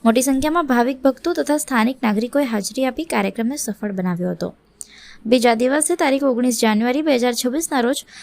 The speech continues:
સવારથી ધાર્મિક વિવિ-, વિધિઓનું આયોજન કરવામાં આવ્યું. જીજી માતા મંદિરથી શ્રી નારાયણ ગુરુ મંદિર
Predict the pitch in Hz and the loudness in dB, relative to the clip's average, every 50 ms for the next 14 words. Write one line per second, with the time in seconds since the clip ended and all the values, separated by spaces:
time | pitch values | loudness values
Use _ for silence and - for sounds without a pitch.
0 | - - - - 277 269 269 277 285 - 403 392 - 277 254 240 233 254 302 339 | -16 -6 0 2 4 4 4 4 2 0 -2 -2 0 2 2 2 2 0 -2 -4
1 | - - 262 240 214 233 254 233 - 214 233 214 190 226 254 294 339 294 190 - | -6 -4 -4 -2 -2 -2 -4 -2 2 2 2 4 4 4 2 2 2 0 -4 -2
2 | - 214 220 233 254 240 247 226 185 190 202 - 220 196 196 196 185 170 165 165 | 0 0 2 2 2 0 0 -2 -2 -2 -2 -2 0 0 0 0 0 -2 -4 -6
3 | 175 175 - - _ _ _ _ _ _ - _ _ _ _ _ 214 247 247 233 | -8 -10 -10 -12 _ _ _ _ _ _ -20 _ _ _ _ _ 0 2 2 2
4 | 269 285 285 285 269 277 294 294 277 240 220 220 262 240 - 285 294 359 415 - | 2 2 2 2 2 2 2 2 2 2 2 0 0 -2 -2 -2 -2 -2 -2 -6
5 | _ - - - 269 277 285 277 254 233 233 240 262 285 277 254 262 269 262 247 | _ -8 -4 0 0 2 2 4 4 4 4 2 0 0 0 2 2 2 2 2
6 | 233 220 220 220 247 277 | 2 2 2 2 0 0